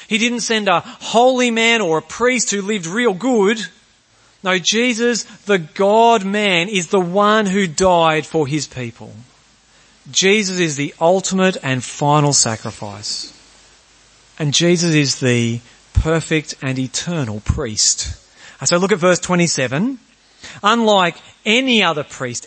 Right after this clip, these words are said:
every other priest, Jesus doesn't offer sacrifices for his own sin because he's got none. Unlike other priests, he never fails to be an example of honesty, integrity, and wholehearted devotion to God.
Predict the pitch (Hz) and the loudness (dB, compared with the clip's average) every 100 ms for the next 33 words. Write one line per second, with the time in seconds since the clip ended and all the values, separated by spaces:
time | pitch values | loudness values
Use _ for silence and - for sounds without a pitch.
0 | - 269 302 208 196 156 139 - 135 143 | -2 0 2 0 0 0 -2 -6 -6 -6
1 | - - - 160 240 302 294 247 254 240 | -10 -18 -8 -2 0 0 0 0 0 0
2 | 220 226 214 233 208 185 214 214 208 180 | 0 -2 -2 0 0 0 0 -2 -4 -2
3 | 190 185 190 151 196 151 175 - 208 233 | 0 0 -2 -4 -4 -4 -6 -2 0 2
4 | 247 185 156 139 147 196 285 254 269 262 | 2 0 0 -4 -6 -8 -6 -4 -2 -2
5 | 214 311 311 247 175 117 110 - - _ | 0 0 2 0 0 -4 -14 -20 -20 _
6 | _ _ _ _ - - 254 269 254 226 | _ _ _ _ -20 -2 -2 0 0 0
7 | - 214 240 247 190 196 202 214 208 208 | -2 0 0 0 -2 -4 -2 -2 0 2
8 | 254 269 240 202 165 165 - 175 170 165 | 2 2 0 0 2 0 -2 -2 -2 -2
9 | 151 143 180 214 214 208 147 - - - | -4 -4 -2 -2 -4 -4 -4 -8 -20 -12
10 | - 175 202 196 - 202 214 196 147 - | -2 0 2 0 0 0 0 -2 -4 -2
11 | 196 208 202 190 208 190 165 233 - - | -2 0 0 -2 -2 -4 -6 -8 -18 -14
12 | - 208 226 226 190 196 202 196 165 160 | -2 2 4 4 0 -2 0 0 -2 -4
13 | 135 156 175 170 175 175 170 170 - 151 | 0 2 2 0 -2 -4 -4 -8 -10 -6
14 | 143 131 110 101 104 | -4 -4 -4 -10 -16